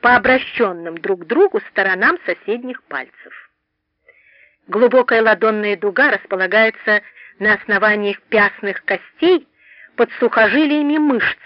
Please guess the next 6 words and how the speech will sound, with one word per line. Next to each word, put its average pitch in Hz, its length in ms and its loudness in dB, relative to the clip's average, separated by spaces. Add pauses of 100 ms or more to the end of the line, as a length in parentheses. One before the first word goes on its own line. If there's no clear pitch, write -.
(500)
сгибателей 226 680 -2
пальцев. - 540 -8 (640)
Она 359 220 2
образована 196 600 -2
лучевой 180 460 -6
артерией 175 600 -8